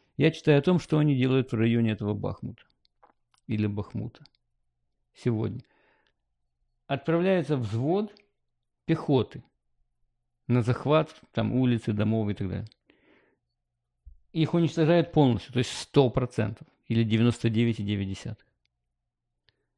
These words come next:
Россия отправляет следующий взвод пехоты.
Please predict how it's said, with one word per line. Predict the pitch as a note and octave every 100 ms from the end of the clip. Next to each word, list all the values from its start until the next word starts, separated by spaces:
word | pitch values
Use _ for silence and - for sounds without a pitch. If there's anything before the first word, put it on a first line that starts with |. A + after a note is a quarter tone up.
| _ -
Россия | B2 - E3+
отправляет | D#3+ D#3+ E3+ D#3+
следующий | - E3+ D#3+ - B2+
взвод | A2+ A2+ -
пехоты. | - - G#2+ -